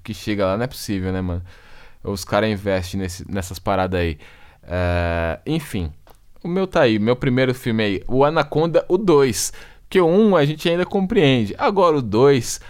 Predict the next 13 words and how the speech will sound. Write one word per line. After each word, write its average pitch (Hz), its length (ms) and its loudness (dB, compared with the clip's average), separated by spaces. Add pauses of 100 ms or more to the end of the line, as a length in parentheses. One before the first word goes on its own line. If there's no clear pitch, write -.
(220)
a, 110 140 0
o 131 180 0
três 170 320 0
e 156 60 0
o 143 60 0
quatro, 143 360 0
graças 131 440 0
a 123 100 2
Deus, 107 260 0
nunca 139 260 -2
passaram 131 360 2
perto 113 400 0
do, 104 320 0